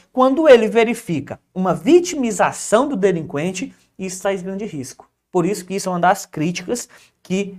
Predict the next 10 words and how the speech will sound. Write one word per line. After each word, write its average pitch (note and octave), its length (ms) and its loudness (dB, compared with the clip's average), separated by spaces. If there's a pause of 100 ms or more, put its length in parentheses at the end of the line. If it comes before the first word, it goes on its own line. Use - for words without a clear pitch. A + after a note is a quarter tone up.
(120)
é F3 100 -6
trazida F3+ 920 -2 (420)
para C3 300 6
a D3 200 -4
teoria D3 300 -2
do C3+ 80 -8
etiquetamento. D#3 680 -8 (280)
Não D3+ 180 -4
somente F3 400 -6
ela. B2+ 280 4